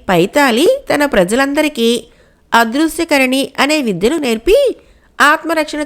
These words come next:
చేసుకోవటానికి అవకాశం కల్పించింది. ఆ విద్య ప్రభావం వల్ల వారి తమని తాము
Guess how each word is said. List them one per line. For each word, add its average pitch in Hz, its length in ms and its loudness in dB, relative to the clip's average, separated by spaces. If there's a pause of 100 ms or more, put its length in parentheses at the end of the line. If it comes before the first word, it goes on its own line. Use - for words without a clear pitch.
చేసుకోవటానికి 247 760 0
అవకాశం 311 500 0
కల్పించింది. 226 720 -2 (800)
ఆ 277 160 4
విద్య 175 380 -2
ప్రభావం 247 560 0
వల్ల 208 440 2 (560)
వారి 294 280 2
తమని 226 340 -2
తాము 240 480 0